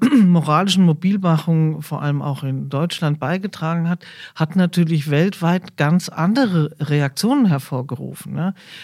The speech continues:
Weil wir von hier aus ja gar nicht sehen, welche Folgen dieser Krieg, äh, weltweit hat.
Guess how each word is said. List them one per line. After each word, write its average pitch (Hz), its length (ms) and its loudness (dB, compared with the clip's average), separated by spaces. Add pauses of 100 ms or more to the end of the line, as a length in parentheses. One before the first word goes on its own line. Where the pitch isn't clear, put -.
(140)
Weil 160 340 0 (120)
wir 190 340 4
von 156 260 4
hier 214 300 4
aus 180 220 -2
ja 165 80 -2
gar 165 240 -2
nicht 220 240 -4
sehen, 185 320 -2
welche 151 240 0
Folgen 175 440 2
dieser 170 360 -2
Krieg, 180 480 -4
äh, 160 260 0
weltweit 175 540 -2
hat. - 240 -6